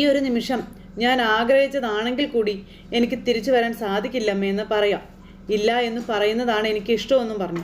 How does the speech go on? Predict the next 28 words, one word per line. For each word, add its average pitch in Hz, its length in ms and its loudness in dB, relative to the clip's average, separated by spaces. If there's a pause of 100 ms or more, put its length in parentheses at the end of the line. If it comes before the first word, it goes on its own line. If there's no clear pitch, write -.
അത് 202 160 -6
കേട്ട് 220 300 2
കഴിഞ്ഞപ്പോ 233 340 0
പൂർണിമ 220 480 2
ഒന്ന് 226 140 0
ഞെട്ടി. 196 360 0 (460)
സേതു 240 340 2 (260)
പുറം 226 300 2
കാലുകൊണ്ട് 277 440 0
ഇങ്ങനെ 262 240 -2
തട്ടിത്തെറിപ്പിച്ചു 254 680 0
എന്ന് 240 180 2
തന്നെ 233 200 0
പറയുന്ന 202 320 0
പോലെ. 190 220 2 (300)
അപ്പൊ 202 160 2
ഞാൻ, 220 260 0 (140)
ഞാൻ 254 200 2
അങ്ങോട്ടേക്ക് 226 380 0
വരുന്നില്ല 220 480 0
അമ്മേ, 190 220 2 (640)
പൊന്നുമടത്തെ 240 680 2 (120)
ഞാൻ 233 200 -2
അർഹിക്കുന്നില്ല 220 800 -2
എന്ന് 214 220 0
നമ്മുടെ 208 240 0
സേതു 214 360 2
പറയുക. 208 400 2